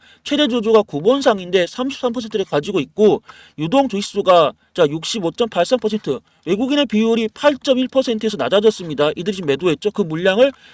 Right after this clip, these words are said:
개인과 기관 세력이 조금 나눠 가졌어요. 그럼 현재 이들의 평균 단가가 얼마인지 굉장히 중요합니다. 왜? 이번에 일 차 목표까지 잡아야 되기 때문에 그렇습니다.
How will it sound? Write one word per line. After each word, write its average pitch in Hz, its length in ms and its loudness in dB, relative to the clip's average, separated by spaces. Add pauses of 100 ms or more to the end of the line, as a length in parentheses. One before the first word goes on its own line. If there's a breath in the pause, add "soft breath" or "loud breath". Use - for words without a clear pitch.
개인과 220 440 4
기관 202 280 -2
세력이 185 280 -2
조금 269 320 -6
나눠 175 220 0
가졌어요. 160 680 0 (280 loud breath)
그럼 202 160 -2
현재 254 380 4 (220 soft breath)
이들의 269 400 0
평균 277 340 -4
단가가 196 500 4
얼마인지 180 640 2
굉장히 262 560 -2
중요합니다. 185 520 0
왜? 196 280 6 (340 soft breath)
이번에 226 320 2
일 285 180 -2
차 - 160 -4
목표까지 220 440 -2
잡아야 180 200 2
되기 180 140 -4
때문에 202 240 -4
그렇습니다. 202 460 -2